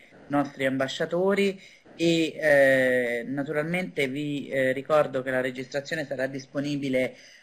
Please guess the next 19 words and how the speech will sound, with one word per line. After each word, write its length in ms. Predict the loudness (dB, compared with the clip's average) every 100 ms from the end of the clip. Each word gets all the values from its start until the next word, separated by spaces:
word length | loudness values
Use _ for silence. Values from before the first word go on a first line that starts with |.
| 0
eh, 540 | 4 4 4 -2 -4
tempi 340 | 2 2 2 2
tecnici 560 | 4 4 0 -4 -4
un 160 | -6 0
paio 220 | 0 0
di 140 | -2
giorni 440 | -4 0 0 0 -4
perché 280 | -6 -8 -14
si 180 | -12
possa, 600 | -4 -2 -4 -4 -2 -2 -6 -20 _ _ _ -8
ehm, 800 | -6 -4 -4 -6 -8 -10 -14 -16 -20 -20 -20
si 140 | -14
possa 300 | -8 -8 -8
sbobinare 580 | -10 -8 -4 -2 0 -2
e 20 |
mettere 360 | -4 -8 -8 -10
sulla 200 | -8 -6
piattaforma 640 | -4 -6 -8 -8 -6 -4
YouTube. 560 | -6 -6 -6 -2 0